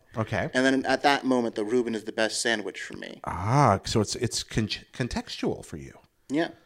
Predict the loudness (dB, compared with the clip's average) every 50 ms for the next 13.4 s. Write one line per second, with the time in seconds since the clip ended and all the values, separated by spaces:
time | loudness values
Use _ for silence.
0 | _ _ -4 -4 -4 -4 -4 -10 -14 -12 -14 -12 -10 -10 -10 -10 -12 -14 -16 -14
1 | -12 -6 -4 -2 0 0 -2 -4 -6 -10 _ _ _ _ _ _ _ _ -20 -16
2 | -12 -10 -8 -6 -6 -6 -6 -6 -8 -10 -14 -16 -18 -20 -20 -20 -20 -16 -2 0
3 | 0 0 0 -2 -4 -2 -2 -2 -2 -2 -2 -2 -4 -2 -2 -2 -4 -4 -6 -6
4 | -6 -6 -6 -8 -10 -12 -8 -8 -8 -6 -6 -10 -8 -6 -2 0 0 0 0 0
5 | 0 0 0 -2 -2 -4 -2 -2 0 0 0 -2 -8 -10 -8 -8 -8 -4 0 2
6 | 4 4 4 4 2 0 -2 -2 -2 -2 -2 -2 -8 -16 -20 -20 -20 _ -8 -6
7 | -2 0 2 4 6 6 6 6 6 4 4 4 4 4 4 4 2 2 2 2
8 | 2 0 2 2 2 2 2 2 2 0 0 0 0 0 -2 -4 -4 -4 -4 -4
9 | -6 -10 -16 -20 -20 -20 -20 -20 _ -4 0 2 4 6 6 6 6 6 4 4
10 | 4 2 0 -2 -4 -6 -4 -2 -2 -2 -2 -2 -4 -2 -2 -2 -4 -4 -6 -4
11 | 0 0 2 2 0 -2 -6 -6 -4 -4 -4 -4 -4 -6 -8 -8 -8 -8 -8 -4
12 | 0 0 0 2 0 0 0 0 0 0 0 -4 -6 -8 -6 _ 0 2 2 0
13 | -2 -4 -10 -10 -10 -12 -14 -18